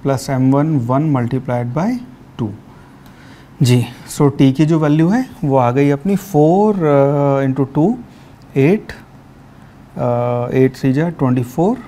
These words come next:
divided by ये बचा आपका फ़ोर into टू, एट, अ, ये आ गया आपका ट्वेंटी फ़ोर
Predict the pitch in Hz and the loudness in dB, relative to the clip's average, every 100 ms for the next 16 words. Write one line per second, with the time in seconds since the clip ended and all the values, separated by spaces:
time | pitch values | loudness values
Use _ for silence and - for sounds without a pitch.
0 | - - - - - - - - - - | -20 -20 -20 -20 -20 -20 -20 -20 -20 -20
1 | - - - 131 123 123 120 139 151 165 | -20 -20 -4 0 2 2 2 0 0 0
2 | 135 135 131 127 151 139 139 180 - - | 2 2 0 0 0 0 0 -4 -2 2
3 | 143 147 160 160 151 139 135 147 147 143 | 4 4 2 0 2 0 0 -2 0 2
4 | 139 185 190 156 135 131 127 123 120 127 | 2 0 -4 -2 2 2 2 0 -2 0
5 | 131 127 147 139 131 127 143 - - 156 | -2 -2 -4 -2 -2 0 -2 -2 0 0